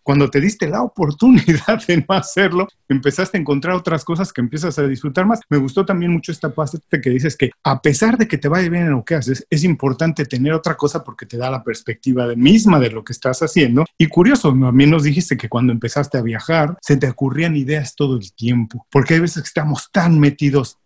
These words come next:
dentro de lo que estamos haciendo que ni siquiera damos espacio en la cabeza para que las ideas nuevas crezcan, para tener nuevas perspectivas de la cosa, de la vida, perdón.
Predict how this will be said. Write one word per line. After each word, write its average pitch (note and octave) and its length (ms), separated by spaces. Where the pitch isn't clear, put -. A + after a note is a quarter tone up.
dentro D3+ 440
de C#3 40
lo B2+ 80
que A#2+ 80
estamos D3 280
haciendo C#3+ 280
que D3 100
ni D#3+ 160
siquiera D3 320
damos F#3 300
espacio E3+ 400
en C#3+ 60
la A#2 100
cabeza C3+ 420
para C3 220
que - 120
las C3+ 200
ideas D#3+ 260
nuevas F3 380
crezcan, D3+ 680
para B2 260
tener D#3 340
nuevas F3 320
perspectivas D3 640
de C#3 80
la C#3 160
cosa, B3 240
de D3+ 100
la D#3 100
vida, G#3+ 260
perdón. G#3 300